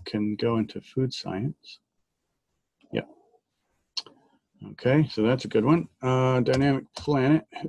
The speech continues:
we have there. <clears throat> Sid, Alan, Hirniksha, and Rylan. Alan and Rylan, great. Okay.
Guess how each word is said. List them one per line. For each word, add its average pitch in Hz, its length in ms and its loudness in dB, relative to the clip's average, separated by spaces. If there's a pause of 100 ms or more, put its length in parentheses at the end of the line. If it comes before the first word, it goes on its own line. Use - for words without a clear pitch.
(120)
we 127 160 -4
have 120 300 -8
there. 123 360 -2 (220)
<clears throat> 156 80 0 (2000)
Sid, 135 400 2
Alan, 127 280 2
Hirniksha, 120 480 0
and 107 140 -2
Rylan. 107 560 -4 (400)
Alan 127 580 -2
and 113 140 -8
Rylan, 127 380 -4 (100)
great. 69 160 -2 (400)
Okay. 90 400 -8